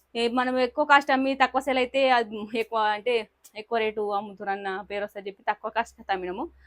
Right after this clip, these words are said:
మాకు తెలిసినంత వరకు అయితే మేము అంత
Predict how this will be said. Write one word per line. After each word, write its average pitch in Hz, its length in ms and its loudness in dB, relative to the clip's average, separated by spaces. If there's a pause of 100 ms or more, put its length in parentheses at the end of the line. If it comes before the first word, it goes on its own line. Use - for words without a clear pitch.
(240)
మాకు 247 240 6
తెలిసినంత 262 340 2
వరకు 240 220 2
అయితే 233 180 0
మేము 240 760 -4 (180)
అంత 202 200 -10